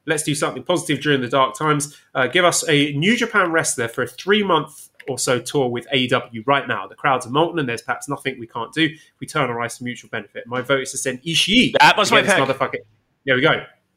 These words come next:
Speaker 2: That was my
Speaker 1: And
Speaker 2: pick
Speaker 1: he's
Speaker 2: this weekend.
Speaker 1: going over, isn't he?
Speaker 2: Yeah. Yeah, that was my pick. Uh, all right, so let me pick another one. But that, that right off the top of my head was like, okay, that would be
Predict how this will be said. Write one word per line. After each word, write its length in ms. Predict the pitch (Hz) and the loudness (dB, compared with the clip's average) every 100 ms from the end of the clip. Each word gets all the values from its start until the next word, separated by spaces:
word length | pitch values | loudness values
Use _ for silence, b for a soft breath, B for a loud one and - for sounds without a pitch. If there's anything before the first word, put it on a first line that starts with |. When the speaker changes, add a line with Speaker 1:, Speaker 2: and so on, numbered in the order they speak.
| _ | _
Speaker 2:
That 180 | 135 143 | 2 6
was 140 | 139 | 6
my 60 | 160 | 6
Speaker 1:
And 80 | 147 | 6
Speaker 2:
pick 100 | 165 | 6
Speaker 1:
he's 180 | 247 277 | 4 4
Speaker 2:
this 40 | |
weekend. 240 | 214 269 | 2 2
Speaker 1:
going 120 | 311 381 | 2 2
over, 160 | 139 | 2
isn't 200 | 220 - | -2 -4
he? 220 | 110 110 - _ - | -6 -8 -14 _ -4
Speaker 2:
Yeah. 260 | 101 98 - _ _ _ _ _ - | -2 -2 -6 _ _ _ _ _ -2
Yeah, 240 | 98 90 | 0 2
that 100 | 98 | 0
was 120 | 131 | 0
my 80 | 170 | 0
pick. 400 | 165 277 - - b b b b b b b b _ | 4 2 2 -6 b b b b b b b b _
Uh, 40 | 127 | 2
all 680 | 127 127 127 127 127 127 127 | 6 6 6 6 6 4 4
right, 240 | 151 139 | 2 4
so 140 | 156 | 2
let 220 | 143 143 151 | 2 2 0
me 60 | |
pick 140 | 156 139 | 0 0
another 260 | 127 98 | 2 2
one. 120 | 85 - _ _ _ _ _ _ - | 0 -10 _ _ _ _ _ _ -6
But 100 | 123 | 2
that, 280 | 147 - 123 | 2 4 4
that 180 | 143 - | 2 4
right 240 | 131 135 | 4 4
off 80 | 135 | 4
the 60 | |
top 80 | 117 | 0
of 40 | 107 | 0
my 60 | |
head 140 | 107 104 | 2 2
was 120 | 95 | 0
like, 160 | 92 107 | -2 -2
okay, 220 | 104 98 | -2 0
that 180 | 101 98 | 2 0
would 120 | 101 | -2
be 360 | 95 90 92 | -4 -4 -4